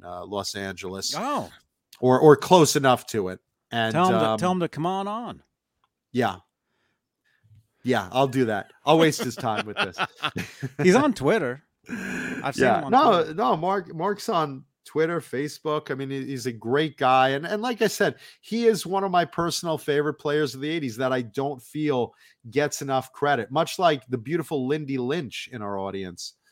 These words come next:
Speaker 1: and the beautiful Samantha Durrance, birthday girl
Speaker 2: Hey,
Speaker 1: in the
Speaker 2: Lindy.
Speaker 1: audience.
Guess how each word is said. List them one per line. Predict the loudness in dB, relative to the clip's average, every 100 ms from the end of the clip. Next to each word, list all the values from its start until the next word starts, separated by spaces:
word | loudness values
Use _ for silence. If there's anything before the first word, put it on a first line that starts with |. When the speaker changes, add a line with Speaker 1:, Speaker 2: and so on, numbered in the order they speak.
| _ _ _ _ _ _ _ _ _ _ _ -10
Speaker 1:
and | -6 -6
the |
beautiful | 0 2 4 4 2
Samantha | 0 -2 0 0 0
Durrance, | 0 2 4 2 -2 -10 -12 _ _ _ _
birthday | 0 2 0 -2
girl | 0 0 0
Speaker 2:
Hey, | 0
Speaker 1:
in | 2
the |
Speaker 2:
Lindy. | 2 2
Speaker 1:
audience. | -2 -4 -14 -18